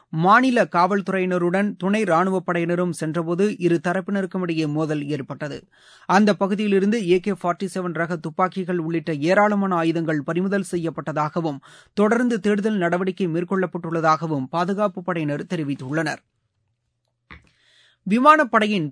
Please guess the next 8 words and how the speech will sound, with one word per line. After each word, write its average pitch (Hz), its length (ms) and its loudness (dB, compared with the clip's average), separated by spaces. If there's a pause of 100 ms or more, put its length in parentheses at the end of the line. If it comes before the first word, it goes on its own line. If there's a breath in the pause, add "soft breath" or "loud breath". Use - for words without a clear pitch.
தொன்னூற்றி 220 300 0
இரண்டாவது 196 500 0
ஆண்டு 175 220 0
தினம் 185 300 -2
வரும் 165 260 0
எட்டாம் 185 380 -2
தேதி 165 320 -4
கொண்டாடப்படுவதையொட்டி, 160 1040 -4